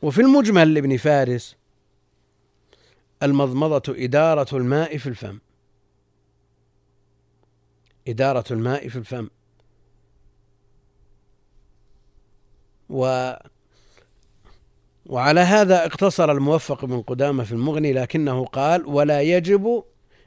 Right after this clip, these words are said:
إدارة الماء في جميع الفم". ولا يشت-، ولا يجب إدارة الماء في جميع الفم.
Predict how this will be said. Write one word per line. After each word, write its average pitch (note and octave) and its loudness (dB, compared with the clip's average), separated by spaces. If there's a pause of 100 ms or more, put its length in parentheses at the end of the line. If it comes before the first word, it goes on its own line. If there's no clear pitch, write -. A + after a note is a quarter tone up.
(140)
إدارة C3 -2
الماء C3+ -4
في B2 -10
جميع C3 -6
الفم". A2+ -14 (2000)
ولا B2+ 0
يشت-، D#3+ 0
ولا D#3 4
يجب E3+ 0
إدارة E3 0
الماء F3+ -2
في D#3+ -6
جميع D3+ -4
الفم. B2+ -8